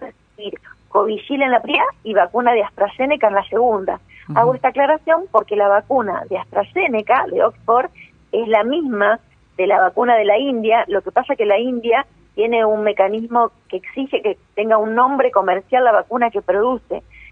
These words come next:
Speaker 1: Es la vacuna de AstraZeneca de Oxford, pero que se produce en la India y tiene ese nombre de Covishield. Entonces, a lo mejor en mi carnet les va a quedar Covishield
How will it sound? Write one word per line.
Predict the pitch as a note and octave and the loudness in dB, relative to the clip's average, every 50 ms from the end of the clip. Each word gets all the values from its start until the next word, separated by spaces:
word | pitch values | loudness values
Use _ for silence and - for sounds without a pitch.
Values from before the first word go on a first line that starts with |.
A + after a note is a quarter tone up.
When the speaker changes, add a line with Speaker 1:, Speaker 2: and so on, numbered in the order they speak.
| _ _ | _ _
Speaker 1:
Es | - A#3+ | -4 0
la | A#3 A#3 A#3 | 2 4 4
vacuna | A3+ G#3+ G#3+ - A#3 A3 G3+ F#3 | 4 4 2 2 0 0 0 0
de | F#3 F3+ | 0 0
AstraZeneca | F#3+ - - - G3 - - A3 A3+ A3 A3 B3+ D4 | -2 -4 -10 -10 -8 -6 -6 -4 -4 -2 0 0 2
de | E4 F#4 G4 | 2 0 0
Oxford, | F#4+ - _ - G#4 G#4+ - | -2 -4 _ -4 -4 -2 0
pero | B3 A#3 A3+ | -2 -2 -2
que | A#3 A3+ | -2 -4
se | - G#3 G#3 | -4 -2 0
produce | - G#3 G#3 G#3 B3 C#4 - - D4+ | 0 0 2 0 -2 -2 -2 -2 0
en | C#4+ A#3 G3 | 0 0 2
la | F#3+ F#3 F#3+ | 2 2 2
India | A#3 A#3+ A3+ A3 G#3 G3 G3+ G3 F#3+ F#3+ _ - - - _ - | 0 -2 -4 -6 -6 -4 -6 -6 -6 -8 _ -18 -20 -20 _ -12
y | A3 A#3 | -12 -8
tiene | - - B3+ B3 A#3+ | -4 -4 -2 -2 -2
ese | A#3 A3+ C4+ A#3+ | -2 -4 -4 -2
nombre | B3 A#3 A#3+ B3+ C#4 D#4 | -2 0 0 0 0 0
de | D4 | 0
Covishield. | - - G3+ F#3 G#3 G3+ - - - D#3 - | 2 0 0 0 0 -4 -6 -6 -4 -4 -4
Entonces, | F3+ G#3 - G#3 G#3+ A#3 A3 | -4 -4 -4 -2 -2 -2 0
a | A#3+ | 2
lo | A3+ A#3 | 2 2
mejor | A#3 B3+ A#3+ D4 C#4+ | 0 0 0 0 0
en | D4+ C#4 | 0 -2
mi | B3 A3+ | -2 2
carnet | - A3 G#3+ A3+ B3+ C4 | 2 2 2 2 0 0
les | C4+ C4 A3 | 0 2 0
va | A3 | 0
a | G#3+ | 0
quedar | - G3+ F3 E3+ E3 - _ _ _ _ _ _ _ _ - | 0 0 2 2 2 0 _ _ _ _ _ _ _ _ -2
Covishield | - A3+ A3+ A3+ B3 A#3+ - - D4+ D#4+ G4 C5 | 0 0 2 0 -2 -6 -6 -4 -4 -2 -2 -4